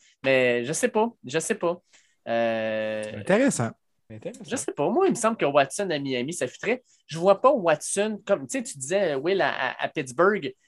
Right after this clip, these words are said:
Speaker 1: Euh, en tout cas, je, tu sais, Big Ben a eu, euh, son, son, son lot de problèmes, euh, judiciaires aussi, là.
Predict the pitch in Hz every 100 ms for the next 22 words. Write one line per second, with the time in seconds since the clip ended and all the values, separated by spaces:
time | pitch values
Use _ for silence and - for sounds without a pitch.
0 | _ _ - - - - _ - - 143
1 | 143 196 147 110 _ 143 120 - _ 151
2 | _ 185 165 156 147 190 214 165 190 175
3 | 135 123 - 123 135 160 131 - 151 175
4 | 190 147 139 170 165 143 131 123 143 123
5 | 170 156 143 - 233 214